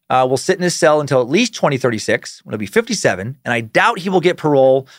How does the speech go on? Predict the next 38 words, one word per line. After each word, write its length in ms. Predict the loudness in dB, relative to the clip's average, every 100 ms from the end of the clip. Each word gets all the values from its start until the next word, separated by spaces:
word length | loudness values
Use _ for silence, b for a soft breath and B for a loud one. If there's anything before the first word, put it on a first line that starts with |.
| b
not 260 | -2 0 0
when 120 | 0
the 80 | 0
parole 320 | 0 2 2
board 340 | 2 0 0 0
reads 340 | 0 2 0
the 160 | -8 -2
S 200 | -2 0
K 180 | -4
Confessions 540 | -2 -2 0 0 -2 -2
doc 220 | -2 -2
he 100 | -4
wrote. 260 | -6 -6 -20 _ b b b b b b
Since 200 | -12 -6
he 40 |
was 100 | -2
given 180 | -2 0
the 60 | 0
max 240 | -2 2
sentence, 280 | 0 0 -4
a 20 |
trial 320 | -4 0 0
for 100 | 0
his 80 | -4
attempted 420 | -4 -4 -4 -2
murder 300 | -2 0 0
of 240 | 0 -2 -2
Gilles 340 | -10 0 0 0
Tetreault 520 | -2 -4 2 2 2
was 140 | -2
deemed 300 | -2 -2 -2 -4
unnecessary. 760 | -6 -2 -4 -6 -8 -8 -8 _ _ _ _ _ -4
On 160 | -2 0
May 160 | 0
ninth, 360 | 0 0 0 -2
two 60 | 2
thousand 300 | 2 2 2
eleven, 420 | 2 2 0